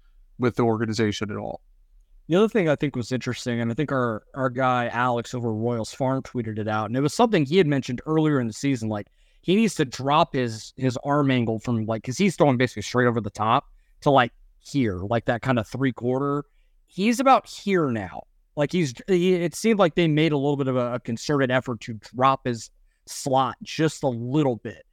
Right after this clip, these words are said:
Speaker 2: It'll add a little more tilt to the slider. It's gonna create a little bit more deception. And it seems to be working because he's, he has been a lot better at the big league level as a reliever. Now, it hasn't been a huge sample, but considering how, for the most part,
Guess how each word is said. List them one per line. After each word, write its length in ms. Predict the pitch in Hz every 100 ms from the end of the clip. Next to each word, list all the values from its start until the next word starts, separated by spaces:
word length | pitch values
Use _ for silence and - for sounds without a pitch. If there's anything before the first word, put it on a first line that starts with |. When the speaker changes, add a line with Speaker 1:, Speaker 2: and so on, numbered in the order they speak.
| _ _ _
Speaker 2:
It'll 200 | 147 135
add 200 | 147 156
a 20 | 143
little 280 | 135 165
more 200 | 170 165
tilt 320 | 151 160 156 -
to 120 | 147
the 100 | 139
slider. 600 | - 123 120 117 113 113 _ _
It's 140 | 135
gonna 160 | - 127
create 240 | - 147
a 40 | 120
little 220 | 127 143
bit 100 | 151
more 200 | 143 143
deception. 800 | 123 - - 120 - 120 107 107 _ _ _ -
And 100 | 139
it 80 | 131
seems 240 | 175 170
to 80 | 151
be 80 | 147
working 420 | 123 147 - 101 _
because 280 | 131 139 131
he's, 180 | 123 135
he 160 | 139 147
has 160 | 127
been 260 | 110 147 143
a 100 | 123
lot 400 | 117 127 139 123
better 320 | 131 131 117
at 140 | 123
the 80 | 117
big 160 | 127 123
league 160 | 117
level 400 | 113 127 113 107 - _ _ _
as 180 | 127 135
a 80 | 127
reliever. 400 | 123 120 139 120
Now, 200 | 117 120
it 60 | 131
hasn't 280 | 143 123 113
been 220 | 131 117
a 60 |
huge 280 | 110 120 107
sample, 560 | - 165 196 156 95 101 _ _ _
but 200 | 147 147
considering 520 | - 147 - 254 180 127
how, 340 | 120 113 101 _ _ _ _ _
for 120 | 143
the 40 | 127
most 200 | 160 113
part, 160 | 98